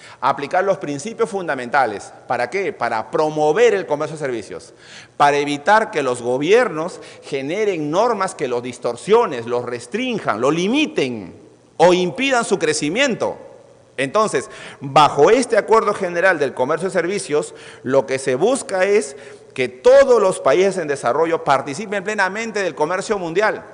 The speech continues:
sin ningún tipo de restricción, pero aplicando los principios de este organismo.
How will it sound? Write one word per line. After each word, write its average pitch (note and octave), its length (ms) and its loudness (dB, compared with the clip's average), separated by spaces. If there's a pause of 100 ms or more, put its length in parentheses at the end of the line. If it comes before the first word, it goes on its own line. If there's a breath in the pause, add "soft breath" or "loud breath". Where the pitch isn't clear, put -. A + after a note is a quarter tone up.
(760)
sin E3 280 -6
ningún F3+ 340 -6
tipo A3 260 -4
de G3 80 0
restricción, F3+ 560 -4 (760 loud breath)
pero D3+ 180 6
aplicando A3+ 760 2 (260 loud breath)
los C3 260 2
principios F#3 760 -2 (260)
de D3 600 -4
este D3+ 280 -2
organismo. B2 440 -4